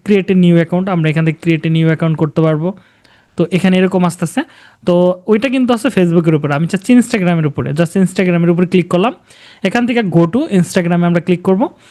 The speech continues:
যেহেতু আমাদের Instagram-টা কানেক্ট করা নাই, just আমরা এখান থেকে কানেক্ট করে নিব। তো এরকম আসবে, just আমরা সবগুলোকে অ্যালাউ করে দিব। দেখেন আমি অ্যালাউ করে দিচ্ছি,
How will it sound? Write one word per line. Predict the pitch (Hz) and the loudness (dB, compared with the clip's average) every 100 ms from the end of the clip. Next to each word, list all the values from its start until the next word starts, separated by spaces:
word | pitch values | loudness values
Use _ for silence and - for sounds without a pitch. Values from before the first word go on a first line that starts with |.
| - _ - | -20 _ 0
যেহেতু | 175 170 | 2 2
আমাদের | 202 196 208 214 | 0 0 0 2
Instagram-টা | 208 208 214 190 175 180 | 2 2 0 2 0 -2
কানেক্ট | 185 190 180 | -2 -4 -2
করা | - 180 | -2 -2
নাই, | 180 330 | -2 -4
just | 262 165 170 | -4 -4 -2
আমরা | 165 | 0
এখান | 170 180 | 0 0
থেকে | 175 214 | -2 -2
কানেক্ট | 226 170 - | -2 -2 0
করে | 151 | 0
নিব। | 139 120 113 - - - | 0 -4 -8 -12 -20 -4
তো | - | 0
এরকম | 185 226 240 | 2 2 2
আসবে, | 220 196 320 | 2 2 0
just | 214 180 185 | 0 -2 -2
আমরা | 180 | -2
সবগুলোকে | - 165 175 175 | -2 0 0 2
অ্যালাউ | 175 165 160 | 0 0 0
করে | 180 180 | 0 0
দিব। | 185 277 - _ _ _ _ _ _ _ _ _ _ _ _ _ _ 175 | 0 -2 -6 _ _ _ _ _ _ _ _ _ _ _ _ _ _ -2
দেখেন | 180 240 | 0 0
আমি | 233 165 | 0 0
অ্যালাউ | 156 156 | 2 0
করে | 139 170 | 0 0
দিচ্ছি, | 165 170 - 220 | 2 -2 -2 -2